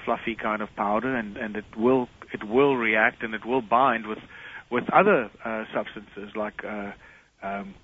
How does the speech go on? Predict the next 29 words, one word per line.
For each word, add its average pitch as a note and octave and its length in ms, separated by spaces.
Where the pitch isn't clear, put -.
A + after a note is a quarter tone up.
chloride, C#3 440
like G#2+ 160
sodium C3+ 400
chloride. C3 460
You A2+ 80
can A#2 160
get A#2 160
aurite, D3 380
um, A#2 500
um, A2 420
and, A#2 300
uh, A#2 140
and A#2 220
so C#3 200
forth. A2 180
So B2 80
it A#2 120
creates, B2+ 300
it A#2+ 120
creates B2+ 320
crystalline B2 580
substances B2+ 680
that A2+ 120
is A2 140
completely A#2 600
devoid A#2+ 340
of A2 80
any A2 180
metallic A2+ 440